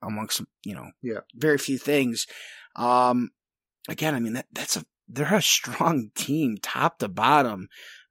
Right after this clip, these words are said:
Speaker 1: Um, you know, maybe their goaltending is, a, is not the strongest, but I still think overall they're still a, a team that can, that could win the cup. I, I don't see why not. Um,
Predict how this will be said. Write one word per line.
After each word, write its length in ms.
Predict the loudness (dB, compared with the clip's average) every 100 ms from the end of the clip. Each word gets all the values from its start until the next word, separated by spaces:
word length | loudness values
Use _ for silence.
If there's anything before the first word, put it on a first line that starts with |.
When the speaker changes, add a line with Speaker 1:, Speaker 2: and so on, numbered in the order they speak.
| -12
Speaker 1:
Um, 600 | -6 -4 -2 -4 -6 -8
you 100 | -10
know, 80 | -8
maybe 220 | -6 -2
their 140 | 0 0
goaltending 460 | 0 -2 0 0
is, 100 | -2
a, 100 | -4 -8 _ -16
is 240 | -10 -6 -4
not 260 | -4 -6
the 80 | -4
strongest, 720 | -2 -2 -2 -2 0 0 -2 -4 -2
but 300 | 6 6 6 0 -12 -20 -20 -20 _ _ _ _ _ _ _ -6
I 100 | 0
still 320 | 0 4 2
think 320 | 2 0 0 2
overall 720 | 2 4 6 8 8 4 -2 -6
they're 200 | -2 0
still 440 | 0 2 4 4
a, 60 | 2 -4
a 120 | -10 -10 _ _ -6
team 280 | 0 2 0
that 160 | -2
can, 180 | -6 -8 -6 -8 -10 -10
that 160 | -8 0
could 220 | 0 2
win 100 | 0
the 80 | 2
cup. 320 | 2 0 -2 -6
I, 260 | -2 2
I 20 |
don't 180 | 2 2
see 180 | 2 2
why 460 | 2 2 2 2 -2
not. 640 | -4 -4 -4 -8 -10 -12 -14 -16 -20 -18 -8
Um, 640 | -6 -6 -6 -8 -8 -12